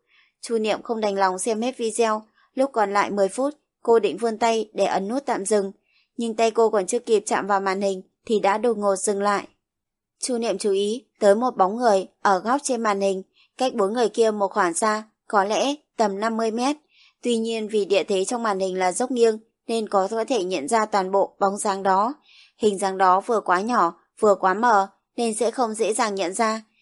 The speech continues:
Chỉ cần một cái liếc mắt, Chu Niệm đã lập tức trông thấy đối phương, chỉ vì người đàn ông đó đang hút thuốc. Một đốm nhỏ màu cam đỏ đang lập lè ở phía xa xa, di chuyển lên trên rồi xuống dưới, theo động tác giơ tay hút thuốc.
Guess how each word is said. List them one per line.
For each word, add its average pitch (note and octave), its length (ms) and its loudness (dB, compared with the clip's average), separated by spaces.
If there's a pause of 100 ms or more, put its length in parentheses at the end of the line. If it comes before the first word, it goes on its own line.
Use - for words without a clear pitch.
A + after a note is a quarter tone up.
(260)
Chỉ A#3 140 -2
cần G3 200 2
một F#3 80 -6
cái F#3+ 180 0
liếc A#3 160 -2
mắt, C4+ 220 -2 (240)
Chu B3 140 -2
Niệm G#3+ 200 -2
đã E3+ 80 0
lập A#3 240 0
tức C4+ 200 -2
trông A3 200 -4
thấy G3+ 140 -2
đối F#3+ 200 0
phương, A3+ 300 0 (360)
chỉ A3+ 160 -2
vì F#3+ 160 0
người F#3+ 160 -2
đàn F#3+ 180 0
ông G#3+ 180 -2
đó G3 300 2
đang A3 200 -2
hút B3 180 -6
thuốc. C#4 240 2 (400)
Một G#3 200 0
đốm F#3+ 220 2
nhỏ A#3 200 0
màu G3 180 2
cam A3+ 280 -4
đỏ E3+ 280 4 (220)
đang A3 200 -4
lập G3+ 160 0
lè F#3+ 200 0
ở F#3 180 0
phía G3 240 0
xa A3 200 0
xa, A3 300 -2 (320)
di A#3+ 200 -4
chuyển G3 260 0
lên G#3+ 160 -4
trên A3 340 0
rồi G3+ 240 -2
xuống G3 200 -4
dưới, G3+ 300 2 (280)
theo A3+ 160 2
động G#3 220 0
tác B3 260 -2
giơ A3 280 0
tay G#3+ 160 2
hút A#3+ 220 -4
thuốc. C#4 260 0